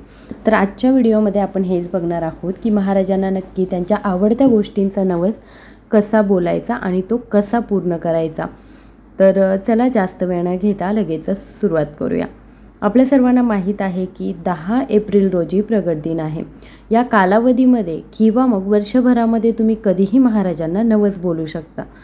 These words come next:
परंतु तुम्ही प्रगट दिनाच्या दिवशी जर नवस बोललात तर तो निश्चितच तुमचा पूर्ण होईल. किंवा तुम्ही आता सध्याच्या सिच्युएशनला सुद्धा नवस महाराजांसमोर बोलू शकता. तर तो कसा बोलायचा किंवा कोणत्या गोष्टीचा बोलायचा,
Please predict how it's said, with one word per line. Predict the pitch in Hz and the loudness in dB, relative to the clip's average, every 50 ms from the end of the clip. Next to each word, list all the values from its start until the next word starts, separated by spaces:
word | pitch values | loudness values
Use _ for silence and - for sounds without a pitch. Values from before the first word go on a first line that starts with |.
| - - - - - - | -20 -20 -20 -16 -4 0
परंतु | 208 202 202 196 202 202 226 | 2 4 4 2 2 0 -2
तुम्ही | 220 - 214 226 233 | -2 0 0 0 0
प्रगट | 226 214 190 160 - 190 208 | 0 -2 -4 -2 -2 -2 -2
दिनाच्या | 202 202 220 220 214 208 208 - 220 | 0 0 2 2 2 0 0 0 0
दिवशी | 214 202 208 196 196 - 214 202 | 2 2 0 0 0 -2 0 0
जर | 208 208 | 2 2
नवस | 196 208 196 180 185 190 190 - | 2 2 2 2 0 0 -2 0
बोललात | - 226 226 220 185 147 156 - - - - - - - - | 2 2 4 4 2 -2 -4 -8 -12 -20 -20 -20 -8 -2 0
तर | 220 214 214 | 0 2 4
तो | 262 262 | 4 4
निश्चितच | 254 240 240 247 - - 254 247 202 170 180 180 - | 4 4 2 2 0 -2 0 0 0 -2 -2 -4 -6
तुमचा | - 185 170 160 - 196 | -6 -8 -6 -4 -4 -4
पूर्ण | 190 190 - 208 208 170 165 | -4 -4 -2 -2 -2 0 -2
होईल. | 156 156 160 156 160 156 - - | -4 -4 -4 -4 -6 -6 -4 0
किंवा | 233 226 208 233 254 | 0 2 2 2 2
तुम्ही | 254 262 254 240 254 262 - | 2 2 2 2 0 0 -2
आता | 202 185 - - - 214 | -6 -10 -4 -2 0 0
सध्याच्या | 220 - 240 202 170 160 208 196 196 220 247 | 0 0 -2 -2 -2 0 0 0 2 2 0
सिच्युएशनला | 240 247 226 - - 214 214 214 233 214 214 214 226 | 0 0 -2 -2 -2 -2 -2 0 0 0 0 0 0
सुद्धा | 220 - 214 175 - 185 180 185 202 233 | -2 -4 -6 -4 -2 -4 -2 -2 -2 -2
नवस | 226 190 180 175 175 202 214 - | -2 0 0 2 2 0 0 0
महाराजांसमोर | 214 208 196 190 185 185 180 185 185 190 185 202 185 175 190 202 | -2 -2 0 -2 -2 0 0 0 -2 -2 -2 -4 -2 -2 -2 -4
बोलू | 190 190 214 220 220 214 214 | 0 4 4 4 4 4 2
शकता. | 208 - 185 156 - - - 135 - - - - - - - - - - _ _ | -2 -4 -8 -8 -10 -12 -12 -12 -12 -16 -20 -20 -20 -20 -20 -20 -20 -20 _ _
तर | 226 226 220 - | -2 -2 0 0
तो | 269 | 0
कसा | 269 269 - 247 233 233 - 262 262 | 0 0 0 0 0 0 0 0 0
बोलायचा | 240 240 214 185 170 160 160 160 - 165 | 2 2 2 2 2 0 -2 -2 -4 -6
किंवा | - - 226 233 247 | -4 -2 -2 0 -2
कोणत्या | 247 - 247 226 233 240 226 285 285 | 0 2 2 2 4 4 4 4 4
गोष्टीचा | 247 226 208 - - - 196 190 - 185 165 | 4 2 2 0 -2 -6 -6 -4 -4 -6 -4
बोलायचा, | 160 160 151 151 156 156 147 147 - 160 | -4 -4 -2 -2 -2 -4 -4 -6 -8 -8